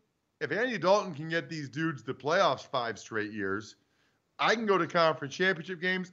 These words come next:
I can go to Super Bowls. I'm better than Andy Dalton. So I don't really understand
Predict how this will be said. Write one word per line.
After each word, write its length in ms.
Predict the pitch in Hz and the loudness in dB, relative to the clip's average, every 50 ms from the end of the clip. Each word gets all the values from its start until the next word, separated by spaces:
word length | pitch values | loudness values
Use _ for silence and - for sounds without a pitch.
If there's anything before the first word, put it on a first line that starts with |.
| - - | -8 -2
I 160 | 156 185 220 | 0 0 0
can 140 | 220 220 214 | 0 0 2
go 120 | 214 214 | 4 2
to 120 | 214 208 | 2 2
Super 260 | - - 269 285 285 - | -6 -6 -8 -6 -6 -6
Bowls. 400 | 143 123 110 95 98 95 - _ _ _ _ _ _ - | -4 -2 -2 -2 -4 -6 -10 _ _ _ _ _ _ -2
I'm 280 | 143 156 208 247 285 233 | 2 4 4 4 4 4
better 200 | 240 208 175 151 | 4 6 6 4
than 120 | 135 127 | 2 2
Andy 280 | 127 123 120 113 107 104 | 0 0 -2 -2 -4 -4
Dalton. 500 | 92 101 98 98 113 - 165 185 220 233 - _ _ _ _ _ _ _ _ _ _ _ _ _ - | -4 -2 -2 -2 -2 -2 -6 -10 -10 -12 -14 _ _ _ _ _ _ _ _ _ _ _ _ _ -8
So 280 | - - 208 208 196 - 170 | 2 6 6 6 6 4 4
I 140 | 190 233 | 2 4
don't 260 | 269 277 262 226 175 170 | 4 4 4 2 0 -2
really 540 | 185 190 208 247 285 294 277 262 240 226 220 | -6 -2 2 2 4 4 2 2 0 2 2
understand 920 | 220 208 190 185 175 135 - - 185 196 202 190 170 139 120 113 113 110 | 2 2 0 -2 -2 -4 -6 -4 -2 -2 0 0 0 0 -2 -2 -6 -8